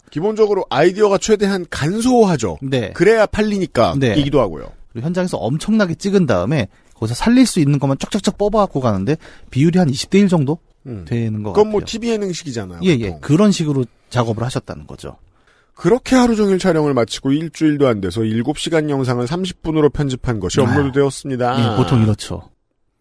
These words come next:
Speaker 1: 보자마자 든 생각은 일주일 만에 이걸 다 편집하려면 시간을 얼마나 갈아 넣은 걸까 하는 생각부터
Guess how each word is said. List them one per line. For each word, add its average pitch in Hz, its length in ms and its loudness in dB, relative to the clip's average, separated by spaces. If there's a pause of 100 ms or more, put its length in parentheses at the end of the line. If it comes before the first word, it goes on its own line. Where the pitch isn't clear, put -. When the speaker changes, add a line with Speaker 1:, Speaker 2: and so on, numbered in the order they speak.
(840)
Speaker 1:
보자마자 160 460 2
든 147 160 -2
생각은 143 500 0
일주일 151 420 -4
만에 170 220 -2
이걸 135 280 2
다 147 100 2
편집하려면 151 680 -2
시간을 165 400 -2
얼마나 127 320 0
갈아 147 340 0
넣은 175 260 2
걸까 165 360 2
하는 180 160 -4
생각부터 180 320 -4